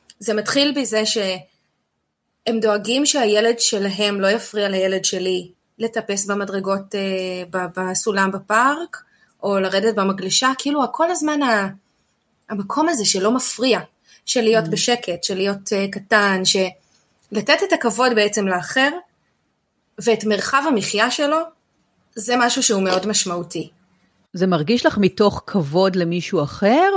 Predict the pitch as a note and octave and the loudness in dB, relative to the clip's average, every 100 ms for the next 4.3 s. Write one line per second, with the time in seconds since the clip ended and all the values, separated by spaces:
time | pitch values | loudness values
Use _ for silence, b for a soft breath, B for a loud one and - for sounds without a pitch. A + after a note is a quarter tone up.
0 | - G3+ F#3+ A3 G#3+ G#3+ - - E3 E3+ | 0 2 2 2 2 0 -2 -2 0 0
1 | - D#3+ - D3 C3+ b b b b b | 0 -2 0 -2 -2 b b b b b
2 | - F3+ E3+ G#3 A3 G#3+ F3 G#3+ G#3 G3+ | -6 -2 0 0 2 0 0 0 0 2
3 | F3 - F#3+ F#3+ F#3+ F#3 F3 D#3+ E3 D#3+ | 0 0 2 2 2 2 2 0 0 -2
4 | - F3+ | -4 -4